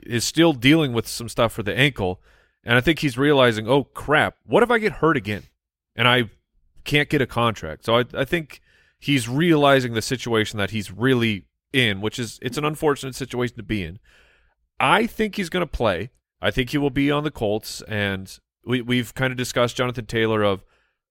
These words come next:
the, he's an incredible running back.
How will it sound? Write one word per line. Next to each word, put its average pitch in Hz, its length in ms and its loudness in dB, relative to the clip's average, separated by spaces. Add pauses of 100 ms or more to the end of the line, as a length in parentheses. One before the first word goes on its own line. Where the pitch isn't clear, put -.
(640)
the, 117 480 -2 (240)
he's 156 300 -8
an 120 80 -8
incredible 147 720 2
running 117 320 0
back. 107 380 2